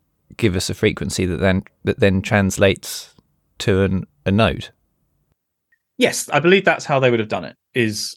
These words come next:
Speaker 2: um, 'cause you, you, you know, you do have a orbital frequency, which is just one over the time period that it takes to orbit around the sun. Obviously, for the Earth, that's one year. For Mercury, it's, what, eighty-eight days. For,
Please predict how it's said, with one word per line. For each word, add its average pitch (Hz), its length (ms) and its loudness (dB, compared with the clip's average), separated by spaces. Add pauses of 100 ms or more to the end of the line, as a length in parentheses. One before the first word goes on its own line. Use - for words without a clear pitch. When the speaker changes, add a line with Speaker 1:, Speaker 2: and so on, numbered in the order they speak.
Speaker 2:
um, 107 320 0
'cause 175 180 -2
you, 208 180 2
you, 214 60 -4
you 214 160 -2
know, 220 80 0
you 147 160 0
do 196 220 0
have 156 280 -2 (160)
a 131 220 0
orbital 143 380 0
frequency, - 500 0
which 104 180 -6
is 107 80 -8
just - 240 -4
one 113 480 2
over 110 220 4
the 110 80 -4
time 107 320 -2
period 98 420 -2
that - 80 -8
it - 220 -10
takes - 320 -8
to - 100 -10
orbit 104 300 -6
around 95 460 -8
the - 60 -12
sun. 131 440 -4 (640)
Obviously, 135 360 0
for 113 120 0
the 117 160 6
Earth, 110 120 2
that's 107 200 -2
one 120 340 4
year. 113 420 4
For 107 260 -2
Mercury, 113 400 -2
it's, - 100 -14
what, 98 180 -6
eighty-eight 107 480 -2
days. 101 540 -2
For, 92 380 -6